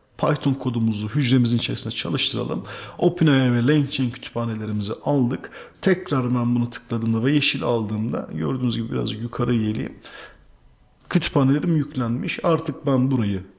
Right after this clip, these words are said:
kapatıyorum. Ve basit L L M modelleriyle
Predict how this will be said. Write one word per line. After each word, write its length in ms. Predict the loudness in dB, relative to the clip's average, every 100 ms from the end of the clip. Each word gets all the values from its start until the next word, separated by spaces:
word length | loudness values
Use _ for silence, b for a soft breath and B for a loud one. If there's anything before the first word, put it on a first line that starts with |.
| _
kapatıyorum. 760 | -6 -4 -4 0 0 0 -8 -18 B B B B B -20 _ _ _ _
Ve 220 | 2 2 -2 -2
basit 300 | -2 2 2
L 100 | 4
L 80 |
M 80 | 4
modelleriyle 800 | 4 4 2 2 2 0 0 -2